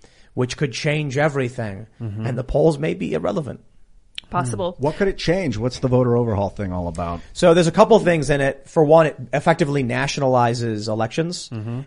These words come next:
Speaker 1: If any state wants to change or change a rule, they have to go to the D O J first or some-, something ridic-,
Speaker 4: Whoa.
Speaker 1: ridiculous. It allows, uh, it, it creates automatic registration. It makes vo-, uh, uh, election day a national holiday. And it is completely and unquestionably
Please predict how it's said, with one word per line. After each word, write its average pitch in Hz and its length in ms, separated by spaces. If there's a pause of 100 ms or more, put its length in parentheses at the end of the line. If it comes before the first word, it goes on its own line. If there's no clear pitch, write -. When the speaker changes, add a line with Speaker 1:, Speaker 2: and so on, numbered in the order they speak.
Speaker 1:
If 143 260
any 160 220
state 151 420
wants 139 360
to 123 340
change 147 720
or 127 460
change 147 200
a 139 60
rule, 147 540 (200)
they 123 180
have 143 180
to 131 80
go 135 120
to 131 60
the 117 80
D 120 200
O 117 60
J 110 200
first 127 420
or 123 60
some-, 123 260
something 123 180
ridic-, 123 160
Speaker 4:
Whoa. 127 140
Speaker 1:
ridiculous. 139 400 (340)
It 156 120
allows, 151 540
uh, 120 260
it, - 380
it 139 80
creates 175 300
automatic 160 440
registration. 160 560
It 135 40
makes 127 200
vo-, 131 180
uh, 113 300
uh, - 40
election 135 340
day 127 100
a 123 40
national 113 280
holiday. 147 360 (380)
And 147 200
it 143 60
is 147 200
completely 214 960
and 123 220
unquestionably 170 1000